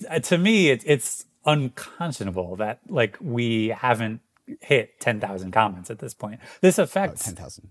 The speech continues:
Speaker 2: Ten thousand.
Speaker 1: Yeah, the ten thousand. This, this affects every single user of crypto. I mean, really worldwide, because, um, you know, if, if, for example, Uniswap wants to comply with these regs, they're going to have to ask for,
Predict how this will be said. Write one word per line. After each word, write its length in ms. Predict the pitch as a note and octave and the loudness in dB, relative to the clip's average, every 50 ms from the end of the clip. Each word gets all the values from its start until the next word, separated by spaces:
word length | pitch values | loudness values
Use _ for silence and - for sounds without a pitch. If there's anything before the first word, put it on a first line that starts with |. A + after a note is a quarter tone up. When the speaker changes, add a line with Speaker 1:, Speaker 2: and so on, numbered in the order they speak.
| _ _ | _ _
Speaker 2:
Ten 160 | - - F2+ | -12 -10 -6
thousand. 340 | - B3+ A3+ - B2 D3 F3 G3+ | -4 -4 -4 -6 -8 -12 -12 -8
Speaker 1:
Yeah, 60 | E3 | -6
the 100 | C#3+ D#3 | -6 -2
ten 220 | - - E3 D#3+ | 0 0 0 2
thousand. 260 | E3 G#3+ E3+ C#3+ D3 | 2 0 0 0 0
This, 160 | D3 F3 E3 - | 0 0 0 0
this 240 | F3+ F3 F#3 - | 2 2 2 4
affects 420 | - E3 - - E3+ E3 - - - - - | 2 2 4 4 2 2 2 -2 -10 -6 0
every 600 | E3+ E3+ F3 E3+ F3 F#3+ F#3+ F#3+ F#3+ F#3+ F#3+ F#3+ | 4 4 4 4 2 0 0 2 2 0 -2 -2
single 800 | D3+ - - F#3 F3 E3+ E3 F3 E3+ E3 E3 E3 E3 E3+ - _ _ _ _ _ _ _ | -2 -2 -2 0 2 4 4 4 6 4 2 0 -2 -6 -12 _ _ _ _ _ _ _
user 560 | - D3+ D#3+ F#3+ G3 E3 D3 D#3+ D3+ D3+ D3 | 0 2 4 6 6 4 4 2 0 0 0
of 120 | D#3 C#3+ - | -2 -2 -2
crypto. 600 | - A3+ F#3+ - - - G#2 G2 G2 G2+ G#2 - | 0 -2 -2 -2 -2 -4 -2 -2 -2 -2 -2 -2
I 60 | D3+ | 0
mean, 240 | D3+ E3+ F3 E3 E3 | 0 2 2 2 2
really 240 | F3 A3 C4 A#3+ F3+ | 4 6 6 8 6
worldwide, 840 | D3+ C#3 D3 D#3+ D3+ C3+ A2+ A#2 C3+ F#3 A3 F3 A2+ G2+ G2+ G#2+ A#2+ | 6 6 6 6 6 6 4 2 0 2 2 2 2 0 -4 -6 -4
because, 440 | C3 C3+ A#2 - C#3 B2+ B2 A2 - - - - - - - | -4 -2 0 2 2 2 2 -2 -6 -12 -18 -20 -16 -2 4
um, 360 | D#3+ C3 C3 B2+ B2 B2 A#2 - - _ - | 6 6 6 6 2 -2 -4 -6 -12 _ -2
you 80 | E3 D#3+ | 2 4
know, 120 | C#3 A#2+ | 6 6
if, 240 | A#2 A#2 A#2 - - | 6 6 4 2 0
if, 280 | C#3+ C3 A#2+ - - - - | 0 0 0 -2 -8 -6 0
for 140 | - D3 C3+ | 4 4 6
example, 360 | A#2+ A#2 C#3+ C#3+ C3 B2 A2+ | 6 4 2 2 4 4 4
Uniswap 520 | A2 A#2 C#3+ D#3+ D3+ - B2+ A2 G2 - | 4 4 2 0 2 4 4 4 4 4
wants 260 | - A2+ A2 G#2+ - | 4 2 2 0 -4
to 60 | - G#2+ | -8 -8
comply 300 | - G#2+ G2 A#2 A2 G#2 | -8 0 2 4 4 4
with 140 | G2+ F#2+ | 4 0
these 140 | G2+ G2 F#2+ | -4 -4 0
regs, 340 | G2+ D#3 F3 D3 A2+ G2+ F2+ - - - - - | 2 4 4 4 2 0 -6 -14 -18 -20 -2 4
they're 140 | - C#3+ D3+ | 6 6 8
going 180 | D3+ D3 C#3 B2 | 8 6 4 2
to 80 | B2+ | 2
have 200 | A2+ A#2+ A#2+ A2+ - | 4 4 4 4 2
to 120 | - - | -2 2
ask 360 | B2+ A#2+ B2 C3 B2 - - | 4 4 6 4 4 0 -6
for, 680 | - - - A2+ A2 G#2+ G#2+ G#2+ G#2+ G#2 G#2 G#2 G2+ G2+ | -10 -4 0 2 4 6 6 6 6 6 6 4 2 0